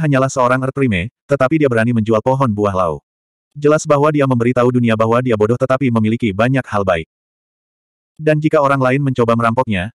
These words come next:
Zichen akan menggunakan kekuatan tempurnya yang dahsyat untuk merampok mereka kembali. Setelah melihat metode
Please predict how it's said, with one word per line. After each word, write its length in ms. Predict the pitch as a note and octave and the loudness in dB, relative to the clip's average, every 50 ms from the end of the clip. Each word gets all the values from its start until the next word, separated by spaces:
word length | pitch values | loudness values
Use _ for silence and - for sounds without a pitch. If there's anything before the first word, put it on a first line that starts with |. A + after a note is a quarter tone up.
| _ _ | _ _
Zichen 320 | C#3+ D3+ E3 - E3 D#3 C#3 | -4 -4 0 0 0 0 0
akan 240 | C3 C3 B2+ B2 A#2 | 0 0 0 0 0
menggunakan 320 | A2 G#2+ G#2 G#2+ A#2 B2 B2 A2+ | 0 -2 -2 0 -2 -2 -2 -2
kekuatan 320 | - A2+ G#2+ A2 A2+ A2+ | -2 0 0 0 0 -2
tempurnya 480 | A#2 A2+ A2+ C3 C#3+ C#3+ A#2 F#2+ G2 A2 | -2 -2 0 0 0 0 0 -2 -2 -2
yang 160 | A2 A2 A2 | 0 0 0
dahsyat 320 | A2 A2 - C3 B2 - | -2 -2 -2 -4 -4 -4
untuk 160 | B2 A#2 A#2+ | -4 -4 -4
merampok 400 | A#2+ A#2+ B2 B2+ C3 C3 B2 A#2+ | -2 -2 -2 -2 0 0 -2 -2
mereka 320 | A#2+ A2+ G#2+ A#2 - A2 F#2+ | -2 -4 -4 -2 -2 -2 -2
kembali. 400 | G2+ F#2+ F#2 E2+ D#2+ D#2 C#2+ - _ _ _ _ _ _ _ _ _ _ _ _ _ _ _ _ _ _ _ _ _ _ _ _ | 0 0 0 0 -2 -4 -8 -12 _ _ _ _ _ _ _ _ _ _ _ _ _ _ _ _ _ _ _ _ _ _ _ _
Setelah 400 | - - C#3+ - D3+ E3 F3 E3+ | -6 -4 -2 0 2 2 2 2
melihat 240 | D#3 C#3+ C#3 C#3+ C3+ | 0 0 0 0 -2
metode 240 | C3 B2+ C3 B2 | 0 0 2 0